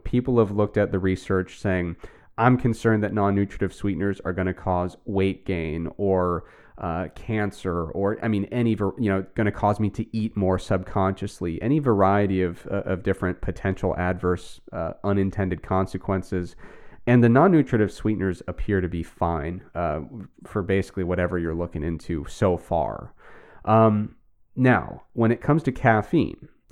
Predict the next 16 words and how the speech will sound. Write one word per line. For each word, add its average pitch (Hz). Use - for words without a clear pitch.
review 117
papers 110
on 92
caffeine 92
generally 117
advise 95
keeping 98
your 90
total 101
daily 98
caffeine 104
intake 113
under 170
a 113
limit 104
of, 98